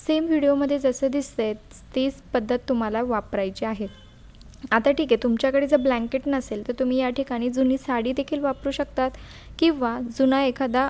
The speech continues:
अ, बेडशीट वगैरे जर तुमच्याकडे असेल ते सुद्धा तुम्ही वापरलं तरीही चालेल.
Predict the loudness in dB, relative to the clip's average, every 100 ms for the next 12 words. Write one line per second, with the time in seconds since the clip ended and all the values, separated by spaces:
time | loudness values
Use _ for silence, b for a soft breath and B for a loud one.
0 | 0 0 2 2 2 -2 0 0 2 2
1 | 2 0 -2 -2 -2 -2 -2 -4 -4 0
2 | 0 0 -2 0 0 -2 0 -2 -2 -4
3 | -2 -2 -2 -2 -4 -4 -4 -6